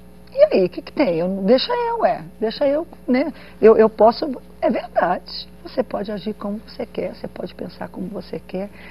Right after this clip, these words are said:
mas esse texto tá te ensinando, tá me ensinando, tá nos ensinando que a nossa vida pode e será, pode ser e será melhor,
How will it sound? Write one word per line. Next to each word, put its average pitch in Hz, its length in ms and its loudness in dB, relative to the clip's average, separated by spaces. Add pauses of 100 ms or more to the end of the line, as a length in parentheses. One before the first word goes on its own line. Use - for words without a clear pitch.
(200)
mas 214 320 2
esse 302 320 0
texto 170 600 -8
tá 156 240 -8
te - 220 -12
ensinando, 151 760 -8
tá - 140 -12
me 151 200 -8
ensinando, 151 880 -10
tá 165 80 -14
nos 156 220 -12
ensinando 156 680 -10 (460)
que - 80 -6
a 156 80 -2
nossa 165 360 -6
vida 160 360 -6 (180)
pode 175 580 -2 (100)
e 180 100 -8 (180)
será, 160 480 -8 (200)
pode 156 260 -10
ser 175 400 -10
e 180 100 -8 (140)
será 156 400 -8
melhor, 156 600 -8